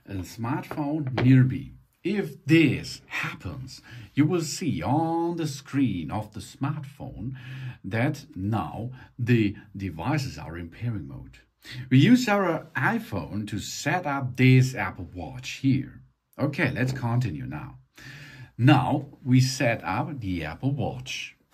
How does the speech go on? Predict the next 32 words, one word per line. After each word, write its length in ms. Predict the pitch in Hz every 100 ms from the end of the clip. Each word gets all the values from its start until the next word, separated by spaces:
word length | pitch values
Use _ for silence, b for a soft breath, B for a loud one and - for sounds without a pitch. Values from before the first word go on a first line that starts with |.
| _ -
That's 300 | 131 131 - -
awesome. 560 | 104 110 - - - _ -
We 100 | 117
can 240 | 156 185
set 400 | - - 208 214
up 280 | 139 131 113
for 640 | - - 143 117 120 120 -
ourselves, 800 | 95 85 - 123 117 - - - B 131 151 139 127
but 440 | 117 147 104 - -
also 400 | 151 240 247 98
we 160 | 80
can 200 | 80 80
set 280 | 78 - 82
up 140 | 87 101
as 180 | 127
for 320 | 127 147 143 151
a 60 |
family 440 | 151 214 208 151 110
member. 520 | 92 73 65 62 - _ _ B B B B B
The 100 | -
family 420 | - 254 311 240
member 560 | 135 107 90 90 101 - -
does 320 | 131 147 131 117
not 360 | 139 147 131
need 300 | 131 185 151
an 80 | 120
iPhone 720 | 147 254 262 - 85 71 - - _ _ _ _ -
after 360 | 131 131 110
we 560 | 87 76 67 104 131 104
set 480 | 92 - 87 82 - _ _ 98
it 300 | 80 65 _ _ 92
up 260 | 78 -